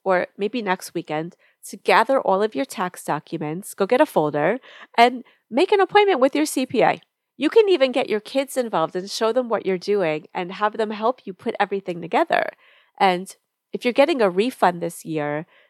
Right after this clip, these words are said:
you'll still want to remember to divide it up amongst all the four buckets, right? Remember these four buckets: saving, investing, giving, and spending. Then as a family, you can decide what you're saving for, where you're going to invest,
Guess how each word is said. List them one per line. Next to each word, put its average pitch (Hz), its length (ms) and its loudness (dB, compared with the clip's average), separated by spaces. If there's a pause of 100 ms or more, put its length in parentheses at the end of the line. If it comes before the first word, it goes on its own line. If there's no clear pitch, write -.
(120)
you'll 233 180 2
still 254 420 4
want 285 180 6
to 330 60 0
remember 226 380 2
to 190 100 -2
divide 185 400 0
it 240 80 -2
up 220 160 2
amongst 185 520 -2
all 185 180 4
the 202 100 0
four 170 260 2
buckets, - 640 -2
right? 180 280 0
Remember 185 280 0
these 196 220 -2
four 214 220 2
buckets: 185 600 0 (460)
saving, 190 680 2
investing, 185 680 -2
giving, 160 360 -4
and 160 140 -8
spending. 220 540 -4 (200)
Then 214 160 4
as 208 160 2
a 156 80 0
family, 240 840 0 (260)
you 233 100 -8
can 254 180 -6
decide 240 560 0
what 185 180 0
you're 190 100 0
saving 269 540 0
for, - 360 2 (240)
where 240 320 6
you're 254 160 6
going 226 340 6
to 226 160 -2
invest, 190 520 0